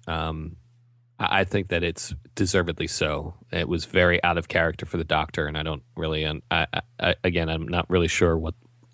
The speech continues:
what, what the thought was there. Uh, that was sort, that's sort of my problem with all of the, all of the episodes this, um, this series, where they're all really good episodes, but there's just, oh, there's just one thing about each of the episodes that really just,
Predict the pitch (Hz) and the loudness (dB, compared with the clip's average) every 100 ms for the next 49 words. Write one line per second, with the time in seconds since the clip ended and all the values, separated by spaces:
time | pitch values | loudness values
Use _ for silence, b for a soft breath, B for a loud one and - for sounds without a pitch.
0 | _ - 92 - 95 87 90 78 - 85 | _ 0 2 4 2 2 2 0 4 4
1 | - 82 - 80 80 82 B B B 131 | 4 2 2 2 2 0 B B B 4
2 | 135 127 117 - 180 147 - 196 226 135 | 6 6 4 4 4 4 0 2 2 4
3 | 95 - 95 82 78 82 85 80 73 - | 2 4 2 2 2 2 2 0 -4 -4
4 | - 87 92 78 73 - - 76 76 78 | 2 4 4 2 -2 -4 -4 -4 -2 -6
5 | - - - 76 71 73 - B B - | -8 -10 -6 -4 -4 -6 -14 B B -4
6 | 90 92 85 73 92 90 - _ _ _ | 0 4 4 4 4 2 0 _ _ _
7 | - _ _ - 127 143 170 123 123 165 | -20 _ _ -6 0 4 6 6 8 8
8 | 127 120 117 - 95 76 - - B B | 8 6 2 0 -2 -4 -6 -12 B B
9 | B B B - 135 - 170 - - 151 | B B B 4 4 4 2 0 -4 -4
10 | - 135 127 143 117 120 135 151 147 156 | 0 2 2 0 -2 4 6 6 2 -6
11 | 135 - 156 120 98 90 120 117 113 107 | -4 2 4 4 2 0 -4 -6 0 2
12 | 107 117 90 80 - 101 92 117 151 120 | 2 0 0 0 -2 -2 0 4 6 6
13 | 101 90 - | 4 -2 -2